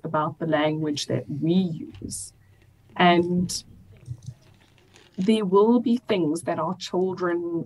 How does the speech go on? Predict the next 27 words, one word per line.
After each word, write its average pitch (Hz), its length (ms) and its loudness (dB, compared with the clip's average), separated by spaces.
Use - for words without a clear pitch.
are 160 600 -2
better 175 320 2
at 180 240 -4
and 175 180 -6
things 160 280 -6
that - 160 0
they 147 100 -2
are 147 180 -2
worse 143 460 -6
at. - 360 -20
And 170 160 -2
that's - 300 -10
okay. - 500 -14
That's - 260 -12
okay. - 460 -14
But - 280 4
I, - 120 0
I 208 80 2
think 196 260 2
it - 60 4
also 185 260 2
speaks - 580 -6
to 180 500 0
societal 175 880 0
expectations 170 1000 -2
and 156 180 -2
pressures. - 760 -6